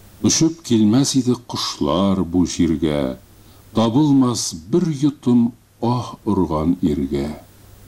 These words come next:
Сусап егылды ач гөлдерсен анда, бу чүлдә кем бирер ярдәм аларга? Сөһәйл азык, сусын эзләп юл алды, яры җан биргәнен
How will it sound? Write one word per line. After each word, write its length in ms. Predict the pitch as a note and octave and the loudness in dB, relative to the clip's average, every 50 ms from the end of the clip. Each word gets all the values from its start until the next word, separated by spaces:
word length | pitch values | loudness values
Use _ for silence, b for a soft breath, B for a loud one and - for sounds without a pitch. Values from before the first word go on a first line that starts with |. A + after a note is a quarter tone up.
| - - - - - - - - - - - - | -20 -20 -20 -20 -20 -20 -20 -20 -20 -20 -14 -8
Сусап 600 | - - - C3+ G#2+ - - D3 C#3 C3+ - - | -6 -2 -2 0 0 0 0 0 0 0 0 0
егылды 480 | G2 G#2 F2 F#2 F2 E2 D#2+ G#2+ B2 B2 | 0 0 0 0 0 0 0 -2 -2 -2
ач 340 | - A2+ G#2+ G#2 F#2+ - - - | -2 -2 -2 -2 -2 -4 -4 -2
гөлдерсен 680 | E2+ F2+ D#2+ D#2 D2 D2 C#2 - - - E2 E2+ - - | 0 0 0 0 -2 -2 -4 -4 -4 -2 0 0 0 -2
анда, 760 | - D2 B1+ B1+ B1 A#1+ - - C2+ C#2+ D#2+ F2+ F2+ F#2 - - - - - - - - - - | -2 -4 -2 -2 -2 -4 -4 -2 -2 -2 -2 -2 -4 -6 -10 -18 -20 -20 -20 -20 -20 -20 -20 -8
бу 240 | - - C3 C3 D#3 | -2 0 2 2 2
чүлдә 640 | - - - C#3+ C3 B2 A2+ A2 A2+ A2 G#2 F#2 - B B B B _ _ _ - | 2 2 2 2 2 2 2 2 0 2 0 0 -4 B B B B _ _ _ -6
кем 340 | - G#2+ C3 D#3+ F3 E3 D#3 | -2 0 2 2 4 2 2
бирер 320 | D3 D3+ D#3+ D#3+ D#3+ D3+ D3+ | 2 0 2 2 2 2 0
ярдәм 600 | C#3+ B2 C3 C3 A#2+ A2+ - A#2 G#2 G2 G2 - | 0 2 0 0 0 -2 -2 -2 0 0 0 -2
аларга? 640 | - F#2 D2+ D#2 D2+ D2 C#2+ - - - - - - - - - - - - - - - - - - - - - - | -2 -4 -4 -4 -4 -4 -6 -8 -8 -10 -12 -12 -16 -20 -20 -20 -20 -20 -20 -20 -20 -20 -20 -20 -20 -20 -20 -20 -10
Сөһәйл 600 | - - - C2+ - E2 D#2 D#2 E2 E2+ F2 - - | -4 -2 -2 0 0 0 0 2 2 2 0 -2 -4
азык, 600 | - - C#2 - - - - A2+ A2 G#2+ - - - - _ _ _ _ | -4 -4 -4 -4 -4 -2 0 0 0 0 -2 -8 -20 -20 _ _ _ _
сусын 720 | - - - - - G2 F2+ - - - B2 B2+ A#2+ B2+ C3+ | -12 -8 -6 -2 0 0 0 0 0 0 2 2 2 2 0
эзләп 520 | - A#2+ G2 F2 - F#2 F#2+ F2+ E2 - - | -2 -4 -6 -4 -4 -2 -2 -2 -4 -6 -8
юл 420 | D#2 C#2+ C2+ C#2 D#2 F#2 F#2 F2+ | -10 -8 -4 -2 2 2 2 2
алды, 560 | E2 D#2+ D#2+ D#2 C#2+ - - D2 C#2 C2+ C2 - - - - b b b b b b b b b b | 2 0 -2 -2 -2 -4 -4 -4 -4 -4 -6 -10 -16 -20 -20 b b b b b b b b b b
яры 480 | - B2 E2 G#2 A2 A2+ C3 D3 D#3 | 0 2 2 2 2 2 2 2 2
җан 540 | C#3+ A#2+ - - - G#2 A#2+ C#3+ C#3+ C#3 C3 | 2 0 -2 -2 0 0 2 2 4 2 2
биргәнен 840 | G#2 - A2+ G#2 G2 E2+ F2+ D#2 D2 C2+ C2+ E2+ G2 G#2 G2 F2+ | 2 2 0 0 0 0 -2 -2 -2 -2 0 0 2 2 0 0